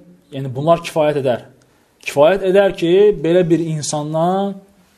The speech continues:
heç bir şey götürməsinlər. Belə bir insanın kitablarını oxumasınlar.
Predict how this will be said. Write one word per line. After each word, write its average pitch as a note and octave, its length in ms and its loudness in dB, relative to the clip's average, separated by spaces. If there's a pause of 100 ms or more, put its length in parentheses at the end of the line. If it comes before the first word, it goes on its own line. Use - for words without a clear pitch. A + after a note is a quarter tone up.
(260)
heç F3 180 2
bir B2 80 -10
şey C3+ 160 -6
götürməsinlər. A#2+ 640 -6 (480)
Belə D3+ 240 2
bir D#3+ 140 -2
insanın D3+ 580 -6
kitablarını C3+ 520 -4
oxumasınlar. B2 600 -10